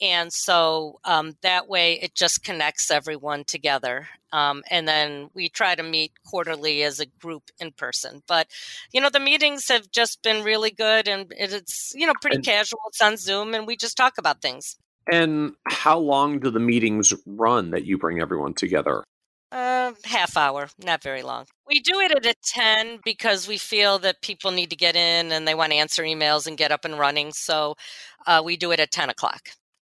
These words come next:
Speaker 2: Okay. All right. Very cool. So I get, so the, so the first meeting is a combination of you're trying to get through asset allocation proposal to make sure that dollars can get invested since they've,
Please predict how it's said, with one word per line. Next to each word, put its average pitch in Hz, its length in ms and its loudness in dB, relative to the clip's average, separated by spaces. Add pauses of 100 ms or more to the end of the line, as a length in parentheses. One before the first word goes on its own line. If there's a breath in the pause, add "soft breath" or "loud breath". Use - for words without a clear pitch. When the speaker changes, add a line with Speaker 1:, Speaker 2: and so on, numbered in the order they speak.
Speaker 2:
Okay. - 280 0 (360)
All 110 100 -12
right. 196 180 -10 (100)
Very 107 160 -2
cool. - 360 -14 (340)
So 156 140 2
I 160 40 6
get, 156 140 2
so 165 160 2
the, 139 240 2
so - 140 4
the 117 100 0
first 196 460 4
meeting 123 680 2 (160)
is 135 200 6
a 131 60 2
combination 123 920 2 (140)
of 101 800 2
you're 127 340 2
trying 131 340 4
to 123 80 -2
get 139 260 4
through 127 800 4 (100)
asset 127 380 2
allocation 117 680 4
proposal 104 1080 4
to 127 120 4
make 110 200 2
sure 110 180 4
that 98 160 -2
dollars 98 440 2
can 107 160 -4
get 95 220 2 (120)
invested 98 640 2
since 90 240 2
they've, 85 280 4